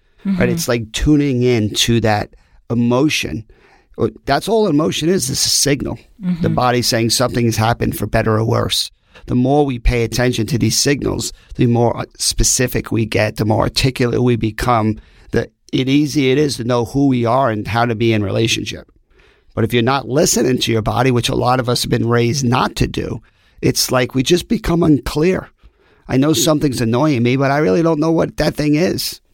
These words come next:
Speaker 2: Yeah, and in the sexual attachment cycle, certainly we need to have awareness of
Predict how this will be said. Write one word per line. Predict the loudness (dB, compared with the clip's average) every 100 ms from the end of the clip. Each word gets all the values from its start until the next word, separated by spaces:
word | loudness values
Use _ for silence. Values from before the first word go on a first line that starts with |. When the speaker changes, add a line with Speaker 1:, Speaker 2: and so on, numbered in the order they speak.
| -4
Speaker 2:
Yeah, | -2 -2
and | -2
in | 2 2
the | 0
sexual | -2 -4 -2 -2 -2 -2 -2
attachment | -2 0 0 -2 -6 -4
cycle, | -2 -2 -2 -2 -4 -6
certainly | -6 -2 0 0 -2 -2
we | -6
need | -6 -8 -12
to | -14 -14
have | -8 -4
awareness | -2 0 0 0 -2 -2 -6 -10 _ _ _ _ _
of | -2 2 2 0 -6